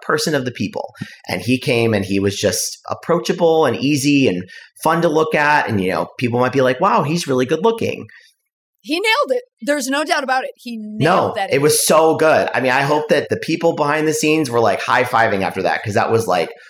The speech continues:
Speaker 1: really good interview.
Speaker 2: Yeah, absolutely nailed it. His management of the crisis
Speaker 1: Mm-hmm.
Speaker 2: was a disaster, <laughs> but that, I
Speaker 1: Right.
Speaker 2: think, was a great
Speaker 1: Right.
Speaker 2: interview. So wrapping up,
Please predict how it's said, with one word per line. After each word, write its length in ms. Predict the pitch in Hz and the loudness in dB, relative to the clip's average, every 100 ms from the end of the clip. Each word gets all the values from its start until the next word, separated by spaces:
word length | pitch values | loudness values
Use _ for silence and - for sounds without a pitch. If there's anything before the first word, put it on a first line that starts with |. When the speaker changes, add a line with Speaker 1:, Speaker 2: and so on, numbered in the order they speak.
| _ - 101 | _ -12 -2
Speaker 1:
really 300 | 117 135 123 | 2 4 4
good 140 | 110 98 | 2 2
interview. 340 | 85 76 62 - - - | 0 -4 -8 -10 -14 -14
Speaker 2:
Yeah, 160 | 208 175 175 _ 196 202 | -12 -12 -14 _ -16 -6
absolutely 460 | 220 233 - 233 202 | -4 -4 -4 -6 -6
nailed 180 | 190 165 | -6 -8
it. 200 | 160 202 | -8 -2
His 200 | 185 175 | -2 -2
management 680 | 185 208 294 311 180 175 143 | -2 -2 0 -2 -6 -8 -12
of 80 | 180 | -10
the 80 | 165 | -10
crisis 600 | - 135 - 135 131 - _ _ _ _ - | -8 -8 -8 -10 -12 -14 _ _ _ _ -2
Speaker 1:
Mm-hmm. 120 | 117 | 2
Speaker 2:
was 360 | 101 95 - - | 4 2 -2 -6
a 60 | - | -10
disaster, 560 | 175 208 320 - - | -10 -8 -6 -6 -6
<laughs> 260 | - 302 214 | -6 -6 -6
but 100 | - - - | -12 -12 -4
that, 140 | 127 | 0
I 340 | 139 - - | 4 4 4
Speaker 1:
Right. 60 | 117 | -2
Speaker 2:
think, 200 | - 226 | -4 -8
was 140 | - 202 | -10 -2
a 60 | |
great 100 | - | 2
Speaker 1:
Right. 200 | 208 - 175 | 4 4 2
Speaker 2:
interview. 280 | 226 233 202 - - | 0 -6 -12 -14 -10
So 240 | - 359 277 285 | -6 -6 -6 -2
wrapping 340 | 339 359 339 | -2 -2 -4
up, 100 | 240 | -6